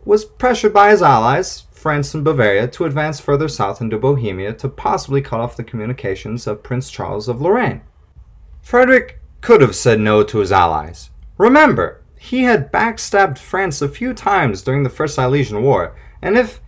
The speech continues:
he was truly convinced he should not go further south, he could have easily have said no. Instead, he gathered some troops and sent a section of fast-moving soldiers on September nineteenth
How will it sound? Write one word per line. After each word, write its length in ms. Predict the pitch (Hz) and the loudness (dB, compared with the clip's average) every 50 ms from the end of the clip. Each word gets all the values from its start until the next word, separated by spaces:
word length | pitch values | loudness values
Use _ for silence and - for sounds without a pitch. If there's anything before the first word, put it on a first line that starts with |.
| - - | -20 -14
he 140 | - - 233 | -6 -4 -2
was 240 | 269 277 269 226 - | -2 -2 -2 -4 -8
truly 540 | - - - - 214 240 294 320 320 311 | -14 -14 -10 -4 -2 0 2 4 2 2
convinced 720 | 311 - 277 269 226 262 277 254 196 156 135 - - - - - - | 2 0 -2 -2 0 2 2 2 2 0 -2 -6 -10 -14 -18 -20 -16
he 160 | - - 185 | -6 -2 -2
should 220 | 190 - - 156 156 | -2 0 -2 -2 0
not 220 | 170 196 208 190 | 2 2 2 2
go 120 | - 175 165 | 2 -2 -2
further 300 | 170 - 180 165 156 147 | 0 -2 -2 0 0 -2
south, 380 | 143 - 208 190 147 - - - - - - - - - - | 0 2 2 2 2 0 -2 -10 -20 -20 -20 -20 -20 -14 -4
he 100 | - 123 | -4 -2
could 180 | 123 - 160 170 | 0 0 0 0
have 80 | 190 | 0
easily 380 | 208 254 269 214 151 123 107 98 | 0 0 0 0 0 2 4 4
have 100 | 87 80 | 2 2
said 220 | - - 95 92 | -4 -4 -4 -4
no. 220 | 90 87 80 - - _ - - - - - - - - - - - - | -2 -4 -8 -8 -12 _ -20 -20 -20 -20 -20 -20 -20 -20 -20 -20 -20 -18
Instead, 800 | - 107 98 98 - - - - - - 139 101 85 78 - - - - - - - - - - - - | -14 -12 -12 -12 -12 -12 -10 -2 0 2 2 2 0 -2 -8 -16 -20 -20 -20 -20 -20 -20 -20 -20 -20 -18
he 80 | 98 | -18
gathered 480 | 95 92 107 123 147 175 190 208 196 - | -10 -4 0 0 2 2 4 2 2 2
some 220 | - - 180 165 | -2 -8 -8 -8
troops 540 | 143 - 185 175 165 160 - - - - - - | -6 -2 -2 -2 -2 -4 -8 -14 -16 -16 -20 -18
and 220 | - - 98 98 95 | -16 -14 -14 -12 -12
sent 340 | - - 151 160 151 - | -6 -6 -4 -4 -6 -6
a 60 | - - | -10 -10
section 420 | - - 151 147 139 - 147 135 | -6 -4 -4 -4 -4 -4 -4 -4
of 140 | 117 101 - | -4 -4 -6
fast-moving 720 | - - 143 156 135 - - 139 135 123 127 127 120 107 | -4 -2 -2 -2 -2 0 0 0 0 0 0 -2 -4 -4
soldiers 580 | - - 117 101 95 87 95 98 92 - - - - - - - - | -4 -2 0 0 0 0 0 -2 -2 -4 -10 -18 -20 -20 -20 -16 -12
on 220 | 98 98 98 95 | -10 -8 -8 -10
September 580 | 92 - 101 90 - - - 143 143 139 143 135 | -10 -10 -10 -10 -10 -6 -4 -2 2 2 2 2
nineteenth 600 | 110 104 110 107 - - - 139 143 135 139 - | 2 0 -4 -4 -6 -4 -4 -2 -2 -2 -4 -8